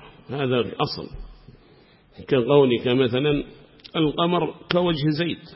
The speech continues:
وهذا من التشبيه المقلوب عندهم، القمر كوجه زيد، فجعلت المشبه به هو المشبه، جعلت المشبه به هو المشبه. هنا كذلك جعلوا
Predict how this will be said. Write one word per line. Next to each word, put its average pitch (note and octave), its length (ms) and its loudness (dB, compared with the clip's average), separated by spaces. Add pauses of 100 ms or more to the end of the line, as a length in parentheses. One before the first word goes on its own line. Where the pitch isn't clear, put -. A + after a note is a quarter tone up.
(760)
وهذا C#3 340 2
من C3 120 6
التشبيه C3 420 -2
المقلوب C#3+ 520 2
عندهم، - 400 -6 (480)
القمر B2 520 0
كوجه B2+ 340 0
زيد، A2 300 -2 (1120)
فجعلت C#3+ 480 4
المشبه D#3 640 2
به E3+ 360 2 (140)
هو F3 220 4
المشبه، D3+ 540 0 (1080)
جعلت C3 300 2
المشبه C#3+ 640 4
به G#2+ 320 0
هو F3 260 2
المشبه. D#3 500 2
هنا F3+ 260 2
كذلك D#3 640 2 (760)
جعلوا D#3 640 4